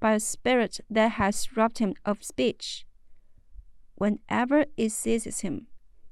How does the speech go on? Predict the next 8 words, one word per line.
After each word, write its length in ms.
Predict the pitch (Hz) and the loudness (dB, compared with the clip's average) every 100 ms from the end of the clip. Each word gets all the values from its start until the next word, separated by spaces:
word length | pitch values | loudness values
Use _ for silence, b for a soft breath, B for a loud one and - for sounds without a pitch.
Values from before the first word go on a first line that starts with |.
| - - - - | -18 -12 -12 -4
it 140 | 220 - | -4 0
throws 300 | 226 247 240 | 0 0 0
him 240 | 214 202 | 0 0
to 220 | - 233 | 2 4
the 140 | 208 202 | 4 4
ground. 500 | 208 190 - - - - - - - - | 0 -2 -4 -8 -16 -20 -20 -20 -20 -20
He 140 | - 240 | -8 -4
foams 440 | - 233 254 285 | 2 4 4 2